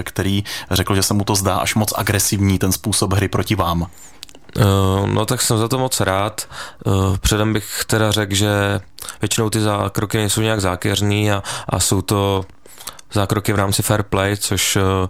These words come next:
Speaker 2: je naprosto v pořádku, fotbal je kontaktní sport, ale, eh, ta česká liga je trošku soubojovější a je tvrdší, takže, eh, občas tam dojde k zákrokům, který nejsou úplně,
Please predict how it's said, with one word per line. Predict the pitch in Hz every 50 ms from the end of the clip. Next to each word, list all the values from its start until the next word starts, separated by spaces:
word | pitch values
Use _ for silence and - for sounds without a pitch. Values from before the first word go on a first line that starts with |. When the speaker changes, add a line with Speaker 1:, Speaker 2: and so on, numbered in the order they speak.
| - - - -
Speaker 2:
je | 101
naprosto | 101 95 107 101 98 - 110
v | 98
pořádku, | - 101 92 98 95 98 - - - 101
fotbal | - 98 92 92 98 98
je | 95 92
kontaktní | - 98 92 - 95 - 107 104
sport, | - - - 101 101 - - - - - - - - -
ale, | - 101 98 101 104 104 104 104 104 104 101 98
eh, | - 98 101 101 101 101 98 95 92 - - - - - - - -
ta | - 107
česká | - 110 - - 110 104
liga | 101 104 101
je | 104 101
trošku | - - 101 - -
soubojovější | - - 104 101 95 101 104 104 104 104 104 101 98 - - 107 107 107 104
a | 101 101 101 104 - - - -
je | - 101 98
tvrdší, | - 98 98 - - - - 104 95
takže, | - 107 92 90 95 101 98 95 101 - - - - - - - - -
eh, | 101 95 95 95 92 92 92 92 92 95 95 92
občas | 92 - - 104 -
tam | - 104 101
dojde | 95 101 101 98 101
k | 98
zákrokům, | 95 95 95 - 101 98 - - 101
který | 95 - 101 95 98
nejsou | 95 95 95 - - 98 98
úplně, | 90 - - 101 101